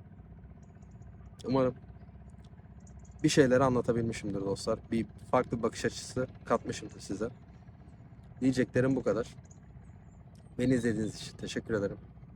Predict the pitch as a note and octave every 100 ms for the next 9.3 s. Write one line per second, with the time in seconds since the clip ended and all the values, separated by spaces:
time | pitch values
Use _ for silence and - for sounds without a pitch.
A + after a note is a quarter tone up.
0 | - A2+ G#2+ G2+ G#2+ G#2 - - A2+ A2
1 | F#2+ A#2 - - - - B2+ A#2 G#2+ G2
2 | A#2 C3 - - - - - - - -
3 | - - - F#3 F3+ C3 - C#3 A2+ B2+
4 | C3+ D3 C3+ C#3 B2+ - A#2+ A2+ A2+ -
5 | A#2 A2 - F#2+ - - - - - -
6 | - - - B2 - A#2 A2 - - G#2+
7 | B2+ - A2 G2+ - - G2+ G#2 - G2+
8 | F2+ - - - F#2+ - F#2 F2+ F#2 G#2+
9 | G#2 -